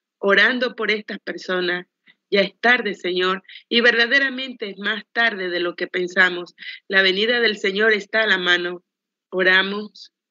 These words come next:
que tus misericordias se extiendan. Dale, Señor, su sanidad. Yo condeno al diablo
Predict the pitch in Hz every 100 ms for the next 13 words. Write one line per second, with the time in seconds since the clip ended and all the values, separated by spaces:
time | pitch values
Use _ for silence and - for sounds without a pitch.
0 | _ _ - 185 - 180 190 185 202 165
1 | - 226 226 208 180 185 180 - 220 226
2 | 185 170 - _ _ - _ _ 233 254
3 | 190 180 190 185 196 196 190 - 180 180
4 | 185 185 185 _ _ _ _ _ 240 277
5 | 302 277 254 262 202 180 185 180 175 175
6 | -